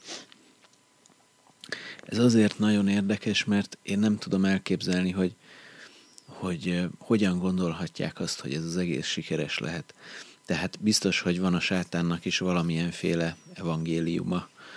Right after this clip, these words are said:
amivel, amit ő hirdet, és amivel meggyőzte azokat az angyalokat is, akik csatlakoztak hozzá ebben az egész lázadásban. És ők még mindig hisznek abban, hogy ez sikeres lehet.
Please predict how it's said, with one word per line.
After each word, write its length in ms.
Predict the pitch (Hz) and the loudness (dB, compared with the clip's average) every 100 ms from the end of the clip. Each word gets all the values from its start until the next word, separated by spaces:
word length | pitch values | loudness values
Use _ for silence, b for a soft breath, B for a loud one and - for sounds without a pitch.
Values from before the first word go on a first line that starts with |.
| B B | B B
amivel, 680 | - 82 82 82 82 85 - - | -10 -4 -4 -2 -2 -2 -6 -10
amit 300 | 82 82 - | -8 -6 -2
ő 120 | 87 | 0
hirdet, 540 | 78 78 76 - 73 - | 0 -4 -8 -6 -6 -6
és 180 | - | -4
amivel 340 | 76 80 82 82 | -2 0 0 0
meggyőzte 720 | 85 80 73 71 - - 80 | 0 -2 -4 -4 -4 -4 -4
azokat 460 | 82 82 80 - - | -2 -4 -6 -6 -4
az 100 | 87 | -2
angyalokat 580 | 92 87 85 82 90 - | 0 0 0 -2 -6 -6
is, 160 | - | -6
akik 260 | - 92 87 | -6 -6 -4
csatlakoztak 800 | - 87 85 - - - - - | -4 -4 -4 -4 -6 -6 -8 -6
hozzá 480 | 85 - - 127 B B B B B B B B | -6 -4 -4 -6 B B B B B B B B
ebben 380 | - - 82 85 | -12 -8 -4 -4
az 140 | 82 85 | -2 -2
egész 340 | 80 85 - | 0 0 0
lázadásban. 920 | 90 78 78 71 73 76 - 80 85 - B B B B B B _ _ _ - | 0 0 -2 -4 -4 -4 -2 -2 -4 -8 B B B B B B _ _ _ -6
És 200 | 87 85 | -2 0
ők 160 | 85 | 2
még 180 | 98 92 | 4 4
mindig 280 | 95 92 90 | 6 4 2
hisznek 480 | - 95 - 80 85 | 2 0 2 0 0
abban, 300 | 78 85 82 | 0 0 0
hogy 180 | 85 | 0
ez 100 | 85 | 0
sikeres 540 | - - - - - - | 0 -2 -2 -4 -4 -4
lehet. 360 | - - - | -4 -6 -12